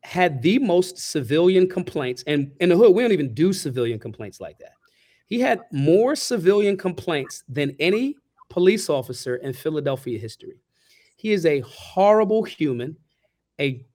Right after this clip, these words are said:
trash, like, uh, like a, like a trash human being. I actually got in a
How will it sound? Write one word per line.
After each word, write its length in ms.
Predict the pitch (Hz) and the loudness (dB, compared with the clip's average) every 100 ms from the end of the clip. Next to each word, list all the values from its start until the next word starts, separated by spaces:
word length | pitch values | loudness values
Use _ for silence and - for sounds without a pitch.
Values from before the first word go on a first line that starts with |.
| _ | _
trash, 1080 | - - - 214 226 220 190 147 165 - - _ _ _ _ _ _ _ - | -14 -12 -8 -2 0 2 2 0 -2 -6 -14 _ _ _ _ _ _ _ -4
like, 280 | 151 135 - | -2 -2 -4
uh, 80 | - - | -12 -6
like 160 | 156 | -4
a, 180 | 139 135 - | -4 -8 -8
like 160 | 147 | -6
a 160 | 139 120 | -6 -8
trash 760 | - - - 202 180 185 185 - | -12 -12 -4 -2 0 0 -2 -4
human 440 | - - 170 160 147 | -10 -2 0 0 -2
being. 360 | 147 120 87 _ _ _ _ _ _ _ - | -2 -6 -10 _ _ _ _ _ _ _ -4
I 80 | 233 | -2
actually 260 | 294 294 | -2 -2
got 160 | 262 226 | 0 0
in 60 | |
a 60 | 160 | -2